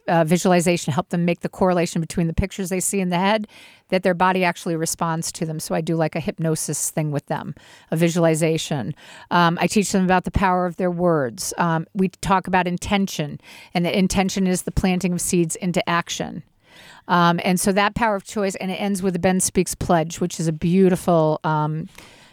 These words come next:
uh, Pledge of Allegiance, to be myself and to be a stand for change.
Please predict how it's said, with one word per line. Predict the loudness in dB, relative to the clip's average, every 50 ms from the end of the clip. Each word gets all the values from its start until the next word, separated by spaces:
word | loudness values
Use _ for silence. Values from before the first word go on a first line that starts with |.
| _ _ _ _ _ -10
uh, | -8 -6 -2 -2 0 0 0 0 -2 _ -2
Pledge | 0 2 2 0 0
of | -2 -4
Allegiance, | -2 -2 -2 -2 -2 -4 -6 -8 -6 -6 -6 -6 -4
to | 0
be | 0 2 4
myself | 4 4 2 4 2 2 2 2
and | 0 0
to | 2
be | 2 2
a | 2
stand | 2 2 2 2 0 0
for | -2 -6
change. | -6 -4 -2 0 0 0 0 -2 -4 -6 -8 -12 -18